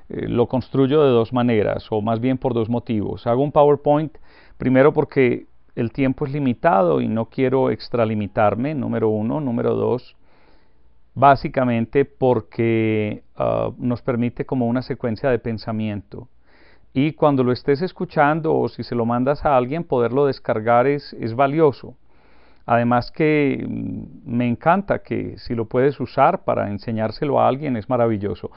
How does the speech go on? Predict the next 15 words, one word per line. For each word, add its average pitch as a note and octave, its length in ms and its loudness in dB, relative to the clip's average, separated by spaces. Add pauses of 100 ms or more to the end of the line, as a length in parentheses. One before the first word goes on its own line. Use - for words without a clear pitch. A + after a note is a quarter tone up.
(260)
Hay G#3+ 160 4
un A#3 80 4
punto A3 460 -4
importante C#3+ 580 0
en D3+ 100 -4
neurocoaching B2 960 0 (560)
y, A#2 680 2
y A#2 160 -2
es B2 180 -2
que D3+ 400 -2 (220)
todo C#3+ 200 2
lo D#3 100 0
que A#2+ 400 -4
intentamos B2 680 -2
enseñar, B2 720 -2